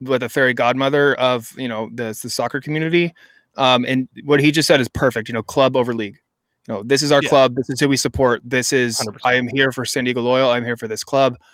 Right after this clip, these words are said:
Speaker 1: Um, and no matter what league it plays in, um, you know, th-, this is who I support. Um, and I, you know, it, it sucks what happens, say, in Saint Louis, that's, you know, their U S L club folded and they're going to M L S. Like, what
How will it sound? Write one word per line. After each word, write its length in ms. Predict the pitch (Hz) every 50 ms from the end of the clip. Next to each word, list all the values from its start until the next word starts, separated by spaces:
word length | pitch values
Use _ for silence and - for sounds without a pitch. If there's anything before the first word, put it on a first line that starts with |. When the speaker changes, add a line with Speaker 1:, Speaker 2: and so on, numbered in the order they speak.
| _ _ _ _ _ _
Speaker 1:
Um, 300 | - 123 123 117 113 110 -
and 220 | 127 120 117 107 - -
no 60 | 127
matter 180 | 123 131 131 123
what 140 | 131 113
league 100 | 127 131
it 100 | 120 113
plays 220 | - - 120 117 120
in, 300 | 110 107 107 107 120 - _ -
um, 300 | 107 104 104 107 117 - _ _ _ _ _ _
you 80 | 131 120
know, 60 | 104
th-, 280 | - 110 113 117 110 92
this 180 | - 120 -
is 140 | 123 113 -
who 140 | - 120 113
I 60 | 113
support. 440 | - - 123 117 - 123 113 101 - _ _ _ _ _ _ - - _ _ _
Um, 320 | - 104 - 123 135 123 - _ _ - -
and 120 | 131 120
I, 140 | 117 117 - - _
you 100 | - -
know, 120 | - - - 151 _ -
it, 140 | - -
it 140 | - 131 - -
sucks 260 | - 139 139 - -
what 80 | 151
happens, 380 | 135 135 123 - 143 139 123 110
say, 500 | - - 139 127 127 127 123 120 123 123
in 140 | 120 117 117
Saint 180 | - 139 131
Louis, 260 | 131 180 175 143 123 -
that's, 280 | - 123 117 - -
you 120 | - 131 123
know, 180 | 113 110 107 - _ _ - _ _ _ _ _ _
their 140 | 127 127 131
U 140 | 127 135 135
S 160 | 131 120 -
L 160 | 143 131 127
club 240 | 120 - 135 117 110
folded 320 | - 180 185 175 160 151
and 120 | 147 139 131
they're 80 | 120
going 260 | 113 127 127 135 135 131
to 100 | 127 117
M 120 | 120 123
L 100 | 120 117
S. 240 | 117 117 113 - -
Like, 240 | 117 110 107 - _ _ _ _ _ _ _ _ _ _
what 360 | - - - 131 143 151 151